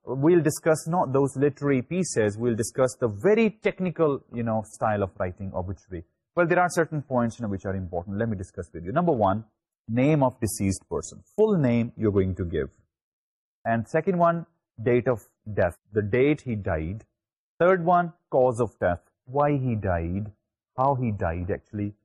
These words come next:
Wha-, he died in hospital, he died at home. He died of what?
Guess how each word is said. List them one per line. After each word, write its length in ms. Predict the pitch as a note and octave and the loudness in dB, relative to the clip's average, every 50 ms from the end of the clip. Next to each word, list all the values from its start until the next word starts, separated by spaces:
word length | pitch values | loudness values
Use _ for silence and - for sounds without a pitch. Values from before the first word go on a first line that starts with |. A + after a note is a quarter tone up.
| _ _ _ - | _ _ _ -10
Wha-, 260 | G2+ G#2 G#2+ - F#2 G2+ | -4 -2 -2 -2 -2 -2
he 100 | B2 A#2 | -4 -2
died 300 | G#2+ A2 G#2 G#2+ G#2+ A2 | 0 0 0 0 0 -2
in 120 | G#2 G2 | -4 -6
hospital, 640 | E2+ - G#2 G#2+ A2 - - C3 - - B2 A#2+ A2+ | -6 -4 -6 -6 -6 -6 -14 -12 -8 -6 -6 -6 -4
he 140 | A2 G#2 | -6 -8
died 320 | F#2+ F#2 F#2+ F2 F2 F2 F2+ - _ _ _ - | -8 -6 -6 -4 -4 -6 -8 -12 _ _ _ -16
at 140 | E2+ E2+ - _ - | -16 -16 -16 _ -4
home. 380 | G2 G#2 A#2 B2 C3 C#3+ D3 - _ _ _ _ _ _ _ | 0 2 4 4 4 2 -2 -8 _ _ _ _ _ _ _
He 100 | - A2 | -6 -6
died 340 | G#2+ G2+ A2 G2+ G#2 A2 G#2+ | -4 -2 0 0 0 0 0
of 140 | A#2 A2 G2 | -2 -2 -4
what? 400 | G2 G2 A2 A2 G#2+ F#2 - | -4 0 2 2 2 2 -2